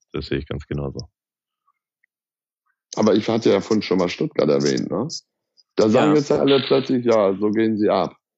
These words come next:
Speaker 2: Aber das kann ich bei Hübsch Stevens, das glaube ich auch noch nicht. Was sagt ihr denn?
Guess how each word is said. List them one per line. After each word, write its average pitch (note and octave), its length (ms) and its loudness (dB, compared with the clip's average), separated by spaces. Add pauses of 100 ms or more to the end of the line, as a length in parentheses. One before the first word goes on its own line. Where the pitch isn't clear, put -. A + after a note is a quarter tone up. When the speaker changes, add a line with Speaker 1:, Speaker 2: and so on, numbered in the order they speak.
(160)
Speaker 2:
Aber G#2 160 0
das A#2 160 0
kann B2+ 160 0
ich A#2+ 100 -2
bei A#2+ 120 2
Hübsch C3 200 0
Stevens, C3+ 400 0
das B2+ 120 -2
glaube C3 220 0
ich C3+ 60 2
auch A2 100 2
noch F2 100 0
nicht. D2+ 240 -2
Was F2+ 140 -2
sagt G2+ 180 -6
ihr G2+ 120 -2
denn? B1+ 260 -8